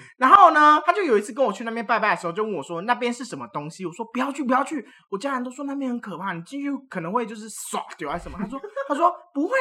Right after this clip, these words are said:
Speaker 1: 啦，不会啦，我阴气很重，呃，我阳气很重，我要去。”
Speaker 2: <laughs> 我阴气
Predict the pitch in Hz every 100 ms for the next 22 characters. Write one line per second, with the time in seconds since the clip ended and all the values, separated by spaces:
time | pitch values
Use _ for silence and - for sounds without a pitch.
0 | 440 277 294 415 392 262 269 392 - 403
1 | 214 196 330 240 226 226 240 285 427 277
2 | 202 339 233 247 392 370 392 247 - 302
3 | 285 285 - 539 - 554 659 - 480 466
4 | 359 -